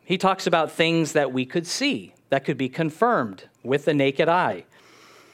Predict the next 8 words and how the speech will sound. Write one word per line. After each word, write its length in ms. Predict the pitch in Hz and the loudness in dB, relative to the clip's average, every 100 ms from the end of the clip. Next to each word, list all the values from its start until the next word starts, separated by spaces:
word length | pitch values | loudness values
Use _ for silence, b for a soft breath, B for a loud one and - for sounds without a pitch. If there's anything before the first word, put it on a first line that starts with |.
| b b _ _ _ _ _ | b b _ _ _ _ _
There's 180 | 156 170 | 0 2
estimated 560 | 175 - 175 170 165 | 0 2 2 2 2
to 100 | 147 | -2
be 460 | 139 147 151 147 143 | 0 2 2 2 2
a, 380 | - 135 117 135 135 | 2 0 0 -4 -4
a 100 | 123 | -2
hundred 520 | 175 180 160 151 117 | 0 2 2 0 0
billion 680 | 143 165 175 151 135 127 | 2 4 4 2 0 -2